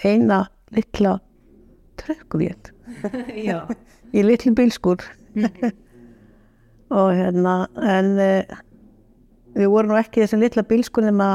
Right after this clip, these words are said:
Speaker 1: eitt ár, minnir mig, þá byggðum við, eh, hú-, okkur hús hérna með tvöföldum bílskúr,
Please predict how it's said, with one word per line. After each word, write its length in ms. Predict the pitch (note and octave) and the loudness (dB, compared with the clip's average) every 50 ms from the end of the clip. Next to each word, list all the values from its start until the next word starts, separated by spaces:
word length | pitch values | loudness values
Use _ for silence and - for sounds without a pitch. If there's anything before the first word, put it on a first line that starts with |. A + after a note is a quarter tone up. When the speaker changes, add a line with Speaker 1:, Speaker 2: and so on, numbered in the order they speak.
| F#3+ G3 - - - _ | 0 -2 -4 -6 -10 _
Speaker 1:
eitt 400 | - A3+ G#3+ G#3+ - _ - G#3 | -2 -2 -2 -2 -2 _ -2 0
ár, 220 | G3 G#3+ A#3+ A#3 - | 2 2 0 -2 -6
minnir 240 | - - - A#3+ | -12 -4 0 2
mig, 140 | A3+ A#3 A3 - | 2 2 2 2
þá 140 | - G3+ G3 G3 - - - - - - - - - - _ _ _ - | 0 2 2 0 0 -4 -10 -20 -20 -20 -20 -20 -20 -20 _ _ _ 0
byggðum 320 | - G#3+ A3 G#3+ G#3+ G#3 G#3+ | 2 2 2 4 2 2 2
við, 140 | A3 G#3+ G#3 G#3+ A#3 | 2 2 0 -2 -4
eh, 220 | G#3+ G#3+ G#3 G3 - _ _ _ - | -8 -10 -12 -12 -16 _ _ _ -20
hú-, 260 | - _ - A3+ - | -14 _ -10 -6 -2
okkur 320 | - G#3 G3+ - G#3 F#3 | -2 -2 0 0 0 0
hús 220 | A3 A#3+ B3 - - | 2 0 0 0 0
hérna 180 | B3 A#3 A3 G#3 | 0 2 2 0
með 220 | G3+ G#3 G3 - - | 0 0 -2 0 0
tvöföldum 380 | A#3 A#3+ B3+ B3 A3+ - A3+ B3+ | 0 0 0 0 0 0 2 2
bílskúr, 400 | C4 C4 - - C#4 C4+ B3+ | 2 0 0 0 -2 -2 -2